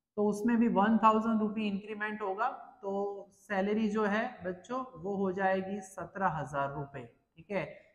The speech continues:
तो हमें वैसे ऊपर वाले months या years की salary की कोई आवश्यकता नहीं है,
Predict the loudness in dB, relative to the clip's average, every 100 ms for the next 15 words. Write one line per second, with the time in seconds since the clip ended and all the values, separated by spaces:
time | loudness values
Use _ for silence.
0 | _ -2 4 6 8 8 8 10 6 10
1 | 10 10 8 8 8 6 4 2 -4 2
2 | 4 8 6 6 -6 2 4 4 0 -4
3 | 2 4 4 2 -4 -4 -2 -2 -4 -8